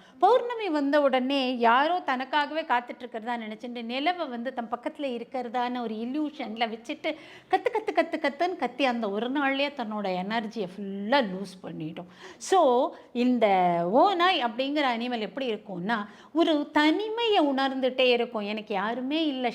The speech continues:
ஷேர் பண்ணிக்கங்கிற ஏக்கத்தோடையே இருக்கும். இந்த ஜனவரி மாதம் பிறந்தவர்களுக்கு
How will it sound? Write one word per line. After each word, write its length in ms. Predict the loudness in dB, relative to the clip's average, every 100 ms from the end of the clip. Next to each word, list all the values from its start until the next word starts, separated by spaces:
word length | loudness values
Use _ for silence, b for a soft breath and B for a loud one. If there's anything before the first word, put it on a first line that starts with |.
| 0
ஷேர் 200 | 0 -2
பண்ணிக்கங்கிற 560 | -6 -8 -6 -6 -6 -4
ஏக்கத்தோடையே 840 | 0 0 -2 -4 0 0 0 0 0
இருக்கும். 320 | -2 -8 -18 B B B
இந்த 120 | 0
ஜனவரி 540 | 2 4 4 2 2 2
மாதம் 420 | 0 0 -2 -2
பிறந்தவர்களுக்கு 1200 | 0 2 2 0 0 -2 -2 -4 -2 2 2